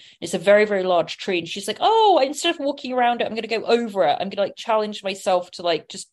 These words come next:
like, roll over it." It was weird. So she starts doing that and hoisting herself over it. And Buddy's like, "Why are you bothering to do this? Just, like, walk around it." She's like, "No, I want an extra challenge."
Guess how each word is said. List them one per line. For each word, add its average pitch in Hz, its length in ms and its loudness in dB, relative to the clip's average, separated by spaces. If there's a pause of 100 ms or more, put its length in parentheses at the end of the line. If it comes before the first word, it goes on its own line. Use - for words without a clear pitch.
(140)
like, - 200 -6
roll 175 420 2
over 196 340 2
it." 254 140 2
It 127 60 -10
was 165 140 -14
weird. 170 360 0 (480)
So 226 400 -2 (840)
she - 260 -6
starts 302 580 0
doing 240 320 -6
that 220 220 0
and 185 80 -8
hoisting 247 520 -6
herself 196 380 -2
over 233 340 2
it. 170 220 2 (280)
And 214 140 -8
Buddy's 226 280 0
like, 233 120 -8
"Why 240 160 -2
are 311 60 0
you 440 200 -2
bothering 339 300 -4
to - 100 -12
do 302 160 -2
this? 254 220 -4
Just, - 180 -8
like, 285 160 -8
walk 262 300 -4
around 262 400 2
it." - 140 -6
She's - 80 -12
like, 240 100 -12
"No, 302 80 2
I 311 80 4
want 285 160 0
an 302 80 -2
extra - 280 -10
challenge." 285 600 -2